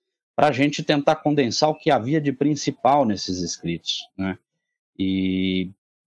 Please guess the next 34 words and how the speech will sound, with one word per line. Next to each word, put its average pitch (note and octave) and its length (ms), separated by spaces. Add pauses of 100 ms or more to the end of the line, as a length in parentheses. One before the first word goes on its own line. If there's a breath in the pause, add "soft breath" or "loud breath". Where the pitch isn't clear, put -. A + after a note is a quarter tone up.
(160)
por C#4 120
que D#4 100
que D4 100
é A3+ 40
importante B2+ 720
publicar G2 440
Stalin? F#2+ 420
Isso G#2+ 140
é F3+ 40
uma D3+ 100
coisa D3+ 300
que, D3 140
é, A#2+ 260
que - 200
pouca D#3+ 280
gente, B2+ 520 (500)
é, F#2 560
talvez B2+ 500
tenha C#3 320
em A#2+ 200
mente A#2+ 560 (120)
a, F#2+ 440 (760)
a A2 140
importância, B2+ 680
a F#2 40
relevância G2+ 600
desse F2 240
projeto. F2+ 420 (520)
É C#4+ 60
importante E3 760
porque C#3+ 600
justamente E3+ 580
Stalin E3 440
foi, D#3+ 480